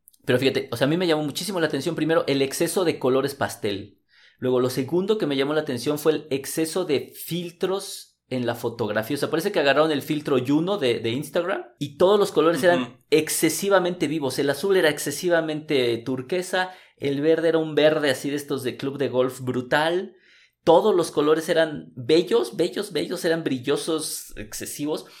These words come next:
Speaker 1: De hecho, hasta pensé que era un recurso del, del, del, de la producción, del director, para que en el momento en que se pusiera tóxica la situación, porque se empieza a poner tóxica la situación, se empezara a decaer esto. Entonces dije, "Pues yo creo que va a intentar un contraste". O sea, de la primera intención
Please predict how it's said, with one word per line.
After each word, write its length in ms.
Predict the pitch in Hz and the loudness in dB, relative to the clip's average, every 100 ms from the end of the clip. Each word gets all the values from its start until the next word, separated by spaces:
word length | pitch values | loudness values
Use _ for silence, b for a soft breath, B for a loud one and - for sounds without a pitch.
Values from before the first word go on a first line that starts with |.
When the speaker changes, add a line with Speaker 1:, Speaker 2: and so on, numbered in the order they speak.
| B | B
Speaker 1:
De 80 | - | -6
hecho, 100 | 156 | -2
hasta 220 | 208 185 | 0 2
pensé 240 | - 147 170 | 0 0 2
que 60 | 175 | 2
era 80 | |
un 80 | 180 | 2
recurso 680 | 175 165 - 170 170 - 190 | 0 -2 0 0 0 -4 -2
del, 300 | 147 120 - | -2 -4 -2
del, 340 | 113 101 92 | -4 -4 -6
del, 300 | 90 92 87 | -8 -8 -6
de 100 | 95 | -6
la 260 | 92 90 - | -6 -6 -6
producción, 560 | 104 92 92 131 135 | -4 -4 -4 -4 -2
del 200 | 139 110 | -2 -4
director, 560 | 98 92 - - 123 - B B B | -4 -6 -4 0 0 0 B B B
para 200 | - 117 | 0 0
que 60 | 113 | 0
en 80 | 117 | -2
el 60 | |
momento 260 | 117 151 208 | -2 0 0
en 80 | 208 | 0
que 60 | |
se 140 | 165 120 | -2 -6
pusiera 340 | 120 143 143 | -4 0 0
tóxica 460 | 143 143 - 107 117 | 2 -2 -2 0 0
la 80 | 98 | 0
situación, 480 | 104 110 - 135 139 | -4 -8 -6 -4 -6
porque 300 | - 85 - | -8 -10 -10
se 120 | - | -10
empieza 280 | 98 101 107 | -8 -6 -4
a 60 | 101 | -4
poner 300 | 92 98 - | -4 -6 -2
tóxica 360 | 120 - 110 | -4 -4 -6
la 60 | 101 | -6
situación, 380 | 104 107 117 131 B B B | -6 -8 -6 -6 B B B
se 160 | - 135 | -4 -2
empezara 420 | 120 123 147 151 | -2 0 4 4
a 40 | |
decaer 360 | 135 123 127 123 | 4 4 4 6
esto. 220 | 127 127 | 4 0
Entonces 180 | 107 110 | -6 -6
dije, 60 | 113 | -6
"Pues 140 | 110 | -2
yo 100 | 117 | -2
creo 120 | 139 | -2
que 80 | - | -2
va 60 | 117 | -2
a 20 | |
intentar 320 | 113 110 110 | 0 0 0
un 80 | 113 | 0
contraste". 420 | 113 175 185 - | -2 0 0 0
O 40 | 98 | -2
sea, 120 | 101 | -2
de 280 | 95 - _ | -2 -6 _
la 160 | 101 | -12
primera 260 | - 107 113 | -8 -4 -4
intención 600 | 117 123 120 - 127 110 | -4 -4 -4 -2 -2 -2